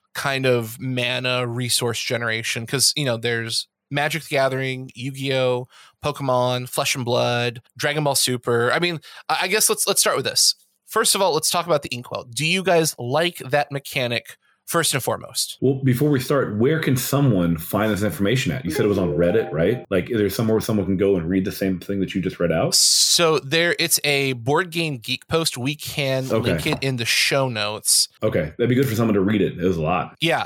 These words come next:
Speaker 1: yeah. There's, there's a lot to parse there. And like I said, this person admits they have no idea if it's true or not. And we have no idea if it's true or not, but it's,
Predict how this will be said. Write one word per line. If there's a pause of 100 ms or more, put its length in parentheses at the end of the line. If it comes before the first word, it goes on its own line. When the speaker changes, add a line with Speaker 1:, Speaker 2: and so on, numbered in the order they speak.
Speaker 1:
yeah.
There's,
there's
a
lot
to
parse
there.
And
like
I
said,
this
person
admits
they
have
no
idea
if
it's
true
or
not. (420)
And
we
have
no
idea
if
it's
true
or
not,
but
it's,